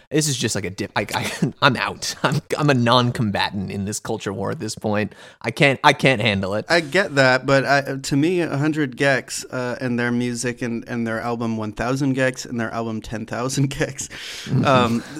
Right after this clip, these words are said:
Speaker 2: this is
Speaker 1: They got a,
Speaker 2: actually
Speaker 1: they got a
Speaker 2: a
Speaker 1: good branding scheme.
Speaker 2: Well, it feels like a, a, a helping hand, like a welcome, uh, like, Hey, you can, this is my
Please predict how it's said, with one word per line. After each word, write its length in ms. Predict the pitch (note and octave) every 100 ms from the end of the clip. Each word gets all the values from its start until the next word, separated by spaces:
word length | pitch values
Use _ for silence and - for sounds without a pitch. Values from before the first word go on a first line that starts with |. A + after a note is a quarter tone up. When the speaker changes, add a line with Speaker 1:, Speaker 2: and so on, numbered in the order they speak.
| B2+
Speaker 2:
this 220 | D3+ F#3+
is 140 | G#3 F3
Speaker 1:
They 40 |
got 60 | D3+
a, 20 | D#3
Speaker 2:
actually 280 | - F3+ D#3
Speaker 1:
they 60 |
got 140 | C#3 B2+
a 40 |
Speaker 2:
a 20 |
Speaker 1:
good 180 | A#2+ G#2
branding 420 | G2+ G2+ G2+ G#2+
scheme. 320 | - A2 B2 F3+
Speaker 2:
Well, 140 | F#3+
it 60 | F3
feels 260 | G3+ G3
like 160 | F3+ D3+
a, 240 | C#3+ C3 B2
a, 260 | C3+ C3 A#2+ A#2+
a 240 | B2 A#2+
helping 460 | A2+ D3 C#3 D#3 C3
hand, 400 | A2 C3 B2+ A#2+
like 160 | A#2 B2
a 60 |
welcome, 680 | A#2 A#2+ B2+ C3+ A#2+ A#2 A#2
uh, 420 | B2+ A#2+ A2+ A2+ -
like, 440 | B2+ A#2+ A2+ - -
Hey, 460 | B2 B2+ A#2 A2+ - D#2
you 180 | B2
can, 420 | C3 B2+ A#2 A2+ - _ -
this 200 | D3+ D#3
is 100 | D3+
my 360 | C#3+ C3+ C3+